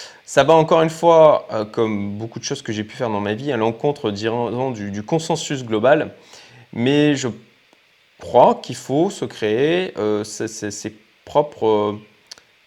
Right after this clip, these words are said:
les, les choses, de vraiment ressentir, de vraiment apprendre à se connaître pour comprendre ce avec quoi on est à l'aise, aligné, et ce avec quoi on ne l'est pas. Et ce n'est pas forcément des choses qui sont acceptées, je dirais, par la société. Et ça, il faut, faut, faut prendre conscience que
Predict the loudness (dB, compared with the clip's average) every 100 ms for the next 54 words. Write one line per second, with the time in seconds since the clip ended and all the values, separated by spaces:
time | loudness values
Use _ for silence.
0 | -2 0 2 0 2 2 0 -2 2 4
1 | 6 4 0 0 0 0 2 2 4 2
2 | 2 -2 -4 -2 -2 -2 -2 -2 -4 -20
3 | _ _ _ _ _ 0 2 4 4 4
4 | 2 2 4 2 0 0 2 2 4 4
5 | 2 0 -4 -2 0 -2 0 2 0 -2
6 | -2 2 2 2 -2 -2 -2 -2 0 -2
7 | 0 0 0 -4 -8 -4 -2 -2 -2 0
8 | 0 -2 -12 -20 -20 -12 -12 -4 -2 -2
9 | -2 -6 -4 -4 -6 -2 -2 0 0 0
10 | 0 -2 -2 -4 -10 -10 -10 -12 -18 -20
11 | _ -14 2 2 2 -10 -12 -2 0 0
12 | -2 -8 -2 0 2 0 -2 0 -2 -2
13 | -2 0 0